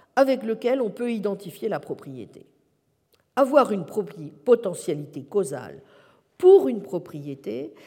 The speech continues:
c'est donc bien être tel que tout ce qu'il a a un certain pouvoir, mais vous voyez, conditionnel. Ensuite, qui est les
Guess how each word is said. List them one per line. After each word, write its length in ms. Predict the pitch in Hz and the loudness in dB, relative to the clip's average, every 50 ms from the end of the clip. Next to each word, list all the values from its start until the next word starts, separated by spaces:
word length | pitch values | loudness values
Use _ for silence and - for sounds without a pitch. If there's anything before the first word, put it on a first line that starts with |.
| - - _ | -20 -20 _
c'est 200 | - - 233 202 | -6 -6 -4 -2
donc 260 | 185 240 254 240 190 | -2 -4 -4 -4 -6
bien 240 | 175 185 214 202 190 | -2 -2 0 0 0
être 340 | 143 151 151 - - 160 | -2 -4 -6 -6 -10 -10
tel 520 | 151 - - - - 285 311 339 349 330 - | -10 -10 -10 0 2 4 4 4 0 -4 -4
que 100 | - 196 | -6 -8
tout 260 | 180 - - 330 339 | -8 -4 -6 -6 -4
ce 180 | 320 - - 208 | -4 -6 -8 -8
qu'il 340 | 190 - - 170 165 180 | -10 -12 -16 -14 -10 -8
a 120 | 214 262 285 | -6 -6 -4
a 120 | 247 196 | -4 -4
un 120 | 180 180 170 | -4 -6 -6
certain 440 | 175 - 160 - - - 226 226 | -8 -10 -12 -12 -10 -8 -8 -8
pouvoir, 640 | 208 226 - 190 170 156 180 240 254 285 311 285 208 | -8 -10 -14 -14 -12 -6 -4 -4 -2 -4 -6 -8 -6
mais 140 | 196 190 190 | -4 -4 -4
vous 160 | 175 180 170 | -4 -6 -4
voyez, 340 | 175 196 208 240 302 330 - - - - - _ _ _ | -4 -4 -2 -4 -6 -8 -8 -14 -20 -20 -20 _ _ _
conditionnel. 920 | - 349 392 415 311 294 320 294 - - - 262 226 208 165 - - - - - _ _ _ _ _ _ _ _ _ _ _ _ _ _ _ _ - - | -4 -2 -2 -2 -2 -2 -4 -6 -6 -4 -2 -2 -2 -2 -4 -12 -14 -20 -20 -20 _ _ _ _ _ _ _ _ _ _ _ _ _ _ _ _ -20 -20
Ensuite, 320 | - - - 320 311 - | -14 -6 -6 -6 -6 -8
qui 200 | - - 202 214 | -12 -8 -6 -4
est 60 | 220 | -4
les 420 | 208 196 226 247 - - - - | -2 -4 -6 -6 -8 -18 -20 -20